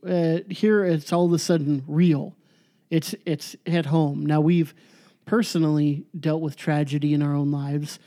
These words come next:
And now we are dealing with it on a big, massive scale. So, um, y-, you know, theologically, I, I think we need to wrestle with, well, what do we do with this? Um, there are some people who are gonna be upset at God.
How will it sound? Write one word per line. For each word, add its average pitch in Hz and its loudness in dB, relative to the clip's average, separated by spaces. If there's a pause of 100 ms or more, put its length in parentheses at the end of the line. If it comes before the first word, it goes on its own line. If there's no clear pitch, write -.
(380)
And 160 2
now 165 6
we 165 6
are 151 2
dealing 151 -2
with 151 -2
it 160 -2
on 147 0
a 143 -2
big, 151 -2
massive 151 -2
scale. 147 -4
So, 156 -2 (540)
um, 143 -2 (480)
y-, 190 -6
you 208 2
know, 175 6
theologically, 170 4 (100)
I, 165 -4
I - -2
think 170 0
we 170 4
need 170 2
to 151 0
wrestle 156 0
with, 151 -2
well, 151 0 (460)
what 170 4
do 170 6
we 170 4
do 160 6
with 156 2
this? - -10
Um, 151 -2
there 156 2
are 160 4
some 170 2
people 165 0
who 156 -2
are 160 0
gonna 143 0 (540)
be 156 2
upset 175 0
at 160 0
God. 143 -8